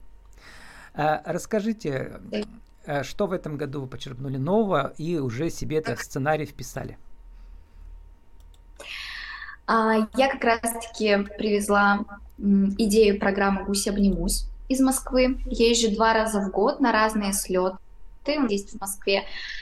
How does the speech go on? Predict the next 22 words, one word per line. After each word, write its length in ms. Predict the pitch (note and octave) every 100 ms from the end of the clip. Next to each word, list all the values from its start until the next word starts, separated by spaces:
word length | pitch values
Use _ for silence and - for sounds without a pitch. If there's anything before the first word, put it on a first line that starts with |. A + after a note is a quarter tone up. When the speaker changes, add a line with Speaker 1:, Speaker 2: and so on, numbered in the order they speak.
| - -
Speaker 2:
а, 280 | G3 G3 G3
по-моему, 420 | G3 G#3 G#3+ G3
их 140 | F#3 -
три. 320 | F#3+ F3+ - - - -
Да. 300 | F#3 - -
Школа 320 | - A3+ A#3+ G3+
ведущих 360 | G3+ G3+ G#3
детских 320 | F#3 F#3 - - A3+ G#4+
Speaker 1:
То 80 | -
есть 100 | -
Speaker 2:
праздников, 20 |
Speaker 1:
«Гусь 220 | A#3+ G3+
обнимусь» — 440 | G#3 G#3 F#3+ G3 G#3
это 180 | E4 E3
Speaker 2:
топ-аниматор 140 | B3
и 20 |
Speaker 1:
совершенный, 720 | - D#3+ B3 B3 G3 G#3 F3+
э, 380 | E3 D#3 D3+ C#3
нынешний 520 | C#3 E3 D#3+ C3 C3
тренд 340 | B2 D#3 C3+ A#2+
такой, 280 | B2 - B2
да? 240 | C3 C3